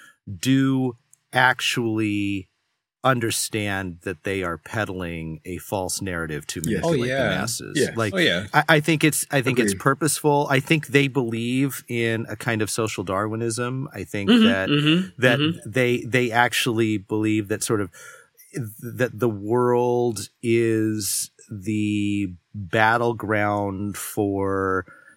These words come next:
Speaker 1: you know, men primarily, but possibly women of, like, vision and will, and that they will overcome,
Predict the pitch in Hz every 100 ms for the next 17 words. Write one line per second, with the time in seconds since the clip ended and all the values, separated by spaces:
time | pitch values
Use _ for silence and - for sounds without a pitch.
0 | _ - 104 92 90 82 - 101 104 113
1 | 113 120 123 - 127 110 107 110 113 131
2 | 131 117 - 107 104 113 113 110 98 107
3 | 110 113 113 - 101 98 95 101 90 87
4 | 95 110 117 120 110 92 87 101 107 120
5 | 131 107 92 85 98 101 98 101 98 -
6 | 101 95 90 - 104 104 104 104 -